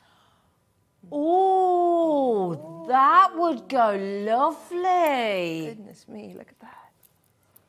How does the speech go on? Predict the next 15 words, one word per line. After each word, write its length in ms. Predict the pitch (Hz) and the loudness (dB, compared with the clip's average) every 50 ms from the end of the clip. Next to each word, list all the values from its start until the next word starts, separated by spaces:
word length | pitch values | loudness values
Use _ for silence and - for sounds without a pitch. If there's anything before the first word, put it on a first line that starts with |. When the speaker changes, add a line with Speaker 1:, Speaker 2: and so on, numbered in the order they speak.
| _ _ _ _ _ _ _ _ _ _ _ _ _ _ _ _ _ _ _ _ _ _ _ _ _ _ _ _ _ _ _ _ _ _ _ _ _ _ _ _ _ | _ _ _ _ _ _ _ _ _ _ _ _ _ _ _ _ _ _ _ _ _ _ _ _ _ _ _ _ _ _ _ _ _ _ _ _ _ _ _ _ _
Speaker 1:
You 280 | 233 226 285 359 370 | -10 -4 -4 -2 -2
know, 280 | 349 349 349 330 320 302 | -2 -2 -2 -2 -2 -2
with 180 | 277 262 220 | -4 -4 -4
us 480 | 202 180 156 147 147 - - - - - _ | -4 -4 -4 -4 -6 -8 -12 -16 -16 -18 _
here 240 | 170 170 175 180 165 | -10 -8 -6 -6 -6
at 100 | 156 - | -8 -8
Jewellery 220 | - 185 175 170 165 | -6 -6 -6 -6 -6
Maker, 280 | 165 160 156 156 - | -6 -8 -8 -8 -8
I'd 100 | 165 160 | -10 -6
like 180 | 190 190 180 147 | -4 -4 -4 -4
to 60 | 175 170 | -6 -12
think 200 | - 190 175 135 | -12 -12 -12 -10
you 200 | 190 208 208 214 | -10 -8 -2 -2
are 280 | 214 208 208 202 196 - | 0 0 0 -2 -4 -8
finally, 560 | - - - 240 247 247 240 240 240 233 233 | -12 -12 -8 -4 -4 -2 -2 -4 -4 -6 -8